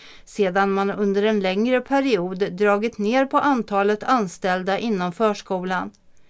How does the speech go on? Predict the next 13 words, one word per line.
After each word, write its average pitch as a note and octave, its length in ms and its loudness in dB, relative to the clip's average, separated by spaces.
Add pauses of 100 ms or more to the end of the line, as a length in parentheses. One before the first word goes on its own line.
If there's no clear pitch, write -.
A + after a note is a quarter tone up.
(340)
Exempelvis G3 920 -2
finns G3+ 420 -4
det B3+ 80 -2
inte A3+ 260 0
längre F#3 380 0
några F3+ 260 -2
specialpedagoger F#3 1400 -2
i C4 60 0
verksamheten. F3+ 1040 -4 (1160)
Vid F#3 200 -4
tjugohundratjugotvå A#3 1300 0
års A3 340 0
sammanställning G3+ 1120 -2